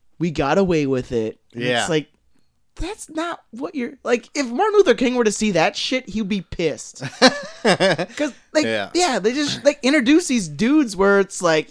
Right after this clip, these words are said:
Speaker 1: "Yeah, we had a,
Speaker 2: We
Speaker 1: one,
Speaker 2: got
Speaker 1: one, yeah,
Speaker 2: one.
Speaker 1: one of our guys killed one of your girls, and he got away with it." And it's like, wow.
Speaker 2: Doesn't make it e-, right. <laughs>
Speaker 1: Yeah.
Speaker 2: Yeah, that, I, I guess what, this
Speaker 1: Like, it
Speaker 2: happened when I was young enough where I never really understood that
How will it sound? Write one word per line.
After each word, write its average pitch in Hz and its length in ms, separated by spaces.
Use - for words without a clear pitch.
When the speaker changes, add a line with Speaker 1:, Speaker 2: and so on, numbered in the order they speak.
Speaker 1:
"Yeah, 175 540
we 214 180
had 233 140
a, 160 180
Speaker 2:
We 160 140
Speaker 1:
one, 220 140
Speaker 2:
got 208 140
Speaker 1:
one, 277 140
yeah, 240 160
Speaker 2:
one. 92 160
Speaker 1:
one 277 180
of 233 120
our 285 200
guys 208 420
killed 247 400
one 226 180
of 180 120
your 226 240
girls, 190 680
and 190 160
he 254 100
got 180 260
away 190 300
with 151 260
it." 127 240
And 170 100
it's 165 220
like, 143 180
wow. 147 520
Speaker 2:
Doesn't 127 260
make 123 200
it 113 140
e-, 117 260
right. 110 600
<laughs> - 260
Speaker 1:
Yeah. 160 440
Speaker 2:
Yeah, 127 280
that, 180 280
I, 208 260
I 170 100
guess 190 340
what, - 160
this 233 160
Speaker 1:
Like, 269 80
it - 20
Speaker 2:
happened 185 260
when 170 120
I 170 80
was 131 260
young 113 240
enough 180 320
where 127 120
I 143 100
never 139 300
really 151 320
understood 131 520
that 117 180